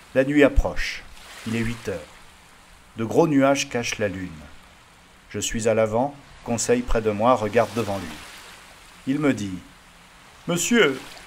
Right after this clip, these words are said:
sans tout ce temps perdu, nous serions à Paris depuis longtemps. » Tu as raison, Conseil, et on se moquera de nous. Certainement, on se moquera de monsieur et Conseil ne peut finir.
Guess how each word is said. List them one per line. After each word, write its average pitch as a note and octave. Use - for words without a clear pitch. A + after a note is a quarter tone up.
sans D#3+
tout F3+
ce -
temps E3
perdu, C#3
nous B2+
serions B2
à A2+
Paris D3+
depuis A2
longtemps. » C3
Tu E3
as F3+
raison, F3
Conseil, A#2
et A#2
on B2
se B2
moquera C#3
de C#3+
nous. G2
Certainement, D#3+
on B2+
se -
moquera D3+
de A2+
monsieur C#3
et G#2
Conseil -
ne A#2
peut D3
finir. F#2